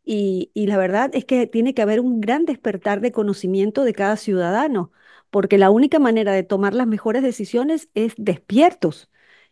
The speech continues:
Y esta narrativa contra la derecha ha sido, este, durante décadas, por eso es que la gente responde así,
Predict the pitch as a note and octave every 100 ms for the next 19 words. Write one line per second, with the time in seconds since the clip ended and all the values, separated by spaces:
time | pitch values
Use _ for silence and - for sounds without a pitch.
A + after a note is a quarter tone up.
0 | - G#3+ G#3 G3+ G3 F#3 - - G3+ G3+
1 | D#4 D4 A#3 G#3+ A#3 A3+ G#3 G3+ F#3+ G3
2 | F#3 F#3+ F#3+ A3 D#4 C#4+ G#3+ - G#3+ A3+
3 | A#3+ A#3+ - - _ - G3 - F#3+ G3
4 | F#3+ F3+ F3+ A#3+ D#4 A3 F3 - F#3+ F#3+
5 | B3 C4+ G#3 G#3 G3+ A#3 A3 - F#3 F#3
6 | - D4+ -